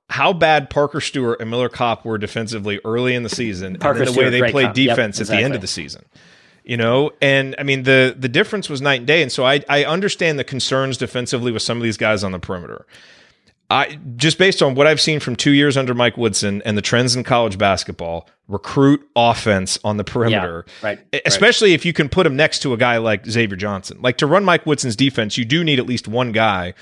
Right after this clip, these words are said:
Speaker 1: who can pressure the ball and keep guys in front of him. You know, and
Speaker 2: Right.
Speaker 1: so X can be that guy. But you've gotta prioritize offense and shot making with that other position. And if you have to give up a little bit defensively, you know, figure that out. Um, but, you know, we've
Speaker 2: And that's
Speaker 1: gotta
Speaker 2: the one
Speaker 1: recruit guys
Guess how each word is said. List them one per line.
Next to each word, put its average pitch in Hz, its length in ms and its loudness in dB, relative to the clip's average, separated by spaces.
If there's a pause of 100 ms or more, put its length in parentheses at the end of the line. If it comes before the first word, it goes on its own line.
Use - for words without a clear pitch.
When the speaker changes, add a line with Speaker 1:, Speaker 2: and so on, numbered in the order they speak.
(180)
Speaker 1:
who 127 100 -8
can 101 100 -8
pressure 135 320 2
the 110 80 0
ball 113 240 4
and 98 80 -8
keep 120 160 -6
guys 104 240 0
in 82 80 -12
front 101 240 -2
of 82 80 -12
him. - 160 -20 (380)
You 117 100 -2
know, 101 120 2
and 104 80 0
Speaker 2:
Right. 98 100 -6
Speaker 1:
so 117 160 -2
X 139 240 0
can 110 160 -6
be 123 160 2
that 87 240 -2
guy. - 340 -14 (260)
But 104 220 0
you've 139 240 -6
gotta 160 300 4
prioritize 120 840 4
offense 131 520 2
and 95 120 -10
shot 131 320 2
making 104 300 -6
with 98 120 -10
that 104 120 0
other 113 160 0
position. 110 480 0
And 98 80 -8
if 98 140 -12
you 110 80 2
have 104 80 0
to 104 80 -8
give 107 240 0
up 156 160 2
a - 20 -4
little 156 220 -2
bit 151 180 0
defensively, 175 720 -2 (560)
you 139 80 0
know, 117 140 0
figure 147 340 0
that 127 180 4
out. 98 340 -2 (200)
Um, 90 480 -6 (100)
but, 95 320 -4
you 113 100 -12
know, 104 60 -10
we've 113 120 -6
Speaker 2:
And 139 100 -2
that's 139 140 2
Speaker 1:
gotta 135 120 0
Speaker 2:
the 131 60 0
one 143 140 4
Speaker 1:
recruit 139 160 0
guys 127 140 4